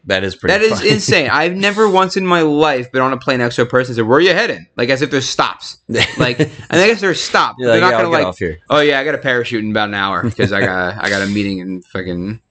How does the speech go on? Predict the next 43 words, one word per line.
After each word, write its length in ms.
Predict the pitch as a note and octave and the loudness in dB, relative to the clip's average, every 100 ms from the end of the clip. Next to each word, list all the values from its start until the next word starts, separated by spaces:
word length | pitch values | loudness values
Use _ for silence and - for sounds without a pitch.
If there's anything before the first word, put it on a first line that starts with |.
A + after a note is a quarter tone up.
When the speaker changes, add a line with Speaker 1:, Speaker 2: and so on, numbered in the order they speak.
| _ | _
Speaker 2:
Phoenix." 480 | - G#2 F#2+ E2 - - - - - | -6 -4 -4 -6 -14 -18 -10 -4 0
Like, 200 | B2 A#2+ | 0 -2
I, 500 | C3 C#3 C#3+ D3 C#3 C3 _ _ _ _ - _ - - - - | -2 0 2 0 -2 -8 _ _ _ _ -20 _ -10 -8 -8 -6
I've, 260 | D3 D3 D3+ | -6 -4 -2
it's 140 | D#3+ | -2
insane. 460 | E3+ D#3 D3+ F2 - _ _ _ _ | -2 0 0 -2 -10 _ _ _ _
I 100 | C3+ | -2
have 360 | C#3+ D#3+ G3 G#3+ | -2 0 0 0
asked, 540 | - C3+ B2 B2+ - - - | -2 -2 -2 -6 -16 -8 -2
um, 680 | A2+ G#2 G2+ F2 E2+ B2 _ | 0 0 -2 -4 -8 -12 _
I 80 | A#2 | -6
have 180 | A#2 B2 B2 | -4 -6 -2
asked 320 | C#3 D3+ D3 | 0 0 -2
and 200 | B2 A#2 | -4 0
been, 240 | C#3+ D3+ - - G2+ | 0 0 -4 -16 -2
been 200 | D3 D#3+ | 0 0
asked 440 | A#2 G2+ F#2+ - | -2 -4 -8 -6
business 400 | - A#2+ A2+ A2+ G#2 | 0 0 0 -2 -2
or 60 | |
pleasure, 640 | - E3+ E3+ A2 E2 - _ _ - | -2 0 0 -2 -6 -8 _ _ -10
Speaker 1:
Uh, 60 | |
yeah. 320 | F2+ F2 E2+ E2 | -4 0 0 0
Speaker 2:
That's 240 | - - | -2 -2
a 40 | |
good 160 | B3+ D#3 | -4 -4
question. 240 | - E2+ A#2 | -4 -4 -4
That's 140 | F3+ | -4
a 60 | D4+ | -2
good 180 | D#3+ - | -4 -4
flight 260 | - E2+ - | -8 -8 -4
Speaker 1:
That's 140 | C3+ | -2
a 40 | |
Speaker 2:
question. 160 | - F#2 | 0 0
Speaker 1:
decent 200 | B2 G2 | 0 -2
Speaker 2:
Business 240 | G#2 F#2+ A2+ | -2 0 2
Speaker 1:
one, 60 | |
Speaker 2:
or 40 | G#2+ | 2
Speaker 1:
yeah. 60 | |
Speaker 2:
pleasure? 280 | E2+ G2 D3 | 0 -2 0
Like, 200 | C3 A2+ | -2 0
I 120 | A2 | -2
was, 240 | A2 A2+ A2+ | -2 -4 -2
uh, 380 | A2 A2 A2 | 0 2 0